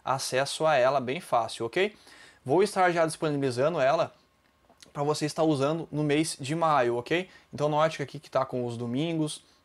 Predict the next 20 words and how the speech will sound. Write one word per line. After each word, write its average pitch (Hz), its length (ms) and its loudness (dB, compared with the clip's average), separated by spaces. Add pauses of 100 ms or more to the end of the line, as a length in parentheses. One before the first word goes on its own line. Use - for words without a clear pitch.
tá 131 80 2
aqui 131 280 -2
inclusive 135 460 -4
com 127 100 -10
o 117 40 -8
feriado 123 500 0
de 117 60 -8
dia 117 140 -6
primeiro 120 320 -8
de 113 100 -10
maio. 151 400 -2 (300)
Então 147 160 0
ela 165 160 0
já 170 120 0
está 175 220 -2
pronta 170 320 -4
pra 175 160 -4
você 165 300 -4
preencher, 160 640 -4
ok? 202 340 -2